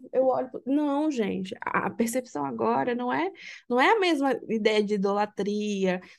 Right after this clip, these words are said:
não é a mesma ideia de que eles vão te direcionar e falar assim, "Olha,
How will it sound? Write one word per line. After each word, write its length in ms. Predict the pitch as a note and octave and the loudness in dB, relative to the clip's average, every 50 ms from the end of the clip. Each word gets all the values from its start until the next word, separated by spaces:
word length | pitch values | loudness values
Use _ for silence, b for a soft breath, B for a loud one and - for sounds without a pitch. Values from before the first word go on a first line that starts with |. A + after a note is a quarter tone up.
| _ | _
não 60 | - | -2
é 20 | G#3 | 0
a 40 | A#3 | 2
mesma 240 | B3+ C4 B3+ C4+ | 2 2 2 0
ideia 260 | C4+ A#3+ A3+ A3+ A3 A3 | 0 2 2 2 2 4
de 120 | G#3+ A3+ | 2 4
que 80 | A3+ A#3 | 4 4
eles 120 | A3+ A3 | 4 4
vão 120 | G#3+ G#3+ A3+ | 4 2 0
te 100 | A3+ A3 | 0 -2
direcionar 540 | G#3+ G#3 G#3+ G#3+ G#3+ G#3+ - G#3+ G#3+ G#3 G#3 | -2 0 0 0 0 0 -2 -2 0 0 -2
e 40 | G#3 | -2
falar 160 | G#3 G#3 G3+ | 0 0 0
assim, 200 | G#3 G3 - G#3 | 0 -2 -4 -8
"Olha, 180 | G3+ G#3 G#3 G#3 | -6 -4 -6 -6